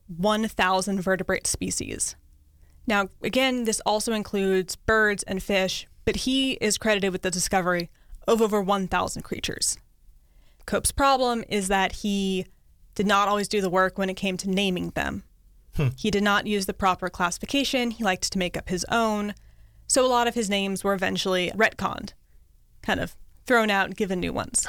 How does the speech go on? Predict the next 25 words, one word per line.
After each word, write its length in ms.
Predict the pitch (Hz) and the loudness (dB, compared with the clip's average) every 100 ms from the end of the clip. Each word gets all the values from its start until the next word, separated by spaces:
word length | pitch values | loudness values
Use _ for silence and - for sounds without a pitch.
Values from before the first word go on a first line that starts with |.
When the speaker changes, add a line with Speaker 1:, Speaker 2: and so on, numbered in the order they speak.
| 170 | -2
Speaker 2:
Oh, 220 | 165 107 | -4 -4
wow. 360 | 113 139 135 98 - - - - - - | -2 -2 -2 -10 -16 -20 -20 -20 -18 -2
Speaker 1:
Marsh 380 | 226 330 359 - | 4 4 4 2
found 260 | 254 240 | 0 2
some, 460 | - 190 190 180 170 | 0 0 0 -2 -6
he 140 | - | -4
found 180 | 247 202 | 0 0
fewer, 420 | - 330 220 190 - | 0 0 2 2 0
but 160 | 214 | -2
he 120 | 208 262 | 0 0
found 280 | 269 247 | 2 2
the 60 | 226 | 0
ones 300 | 196 202 196 | 0 0 0
whose 160 | 208 196 | 0 2
name 260 | 196 190 | 2 2
you'll 180 | 190 185 | 0 0
probably 440 | - 196 185 180 | 2 2 2 0
recognize 640 | 175 262 - 214 190 190 208 | 2 0 0 0 2 0 -2
because 280 | 196 202 185 | -2 -2 0
he 60 | |
did 160 | 185 190 | -2 0
the 60 | 208 | 0
work 200 | 208 - | 0 0
for 200 | 190 | -2
it. 120 | 123 | -2